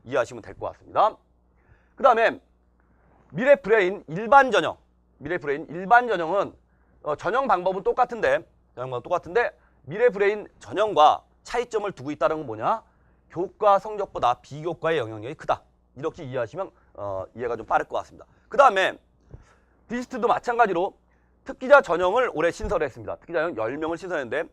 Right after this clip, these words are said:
특기자 전형, 다시 얘기하면은 수상 실적을 비롯한 비교과 영역, 영역 위주로 선발을 한다라는 것만 이해하시면 되지 않을까 생각이 듭니다. 그리고,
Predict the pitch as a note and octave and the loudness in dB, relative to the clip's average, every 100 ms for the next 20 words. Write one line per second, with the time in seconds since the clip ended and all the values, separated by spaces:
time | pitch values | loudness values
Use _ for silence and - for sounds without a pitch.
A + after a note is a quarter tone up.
0 | _ _ - - G#3 F#3+ C#3+ B2 A2+ F3 | _ _ -20 -8 2 2 2 -6 -6 -8
1 | _ _ - - C3 D#3+ C3+ C3 A3+ B3+ | _ _ -20 -16 -10 -6 -4 -2 -2 -4
2 | - - _ - A3+ F#3+ F3+ F#3 - D#3+ | -8 -20 _ -4 0 0 -2 -14 -10 -10
3 | E3 D3+ C#3 B2 F#3 A3+ - _ - C#3+ | -8 -12 -10 -4 -2 -2 -8 _ -18 -8
4 | D#3 E3 - E3+ D#3+ A2 D#3 G3+ _ _ | -6 -6 -2 4 4 4 -2 -2 _ _
5 | - _ _ C3 C3+ D3 A#2 D#3 D#3+ C4 | -20 _ _ -8 -4 -4 -6 -8 0 2
6 | B3+ - F3+ F3+ C#3+ D#3 D3 - - _ | 2 0 -12 -2 0 0 -6 -6 -10 _
7 | - B2+ C3 C3 F3+ B2+ C3 A2 E3+ C3 | -10 -8 -6 -4 -4 -4 -4 -4 -6 -8
8 | A2 F#2+ G2+ G2+ F2+ - D#2 - _ _ | -6 -6 -8 -12 -16 -18 -20 -20 _ _
9 | _ _ _ _ _ _ - _ _ _ | _ _ _ _ _ _ -20 _ _ _
10 | _ C4 A3 F#3 | _ 0 2 2